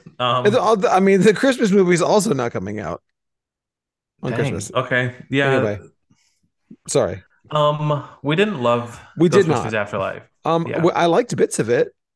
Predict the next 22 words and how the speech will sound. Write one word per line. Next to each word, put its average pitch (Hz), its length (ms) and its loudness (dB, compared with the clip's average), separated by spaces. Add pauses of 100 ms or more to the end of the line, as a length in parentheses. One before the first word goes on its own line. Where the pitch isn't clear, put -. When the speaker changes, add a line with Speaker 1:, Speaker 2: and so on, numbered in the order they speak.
(180)
Speaker 2:
I 156 80 0
remember 165 280 2
there 175 100 4
was 156 120 0
parts 160 220 0
of 156 80 4
it 135 100 0
that 127 100 2
I, 120 60 2 (160)
that 123 160 0
I 117 80 2
liked, 107 340 -4 (220)
but 120 360 -4 (440)
on 143 160 -2
the 131 60 -4
whole, 139 260 2
I 117 100 0
don't 113 160 -4
think 107 140 -6
I 104 60 -6
liked 101 280 -8
it. 110 140 -8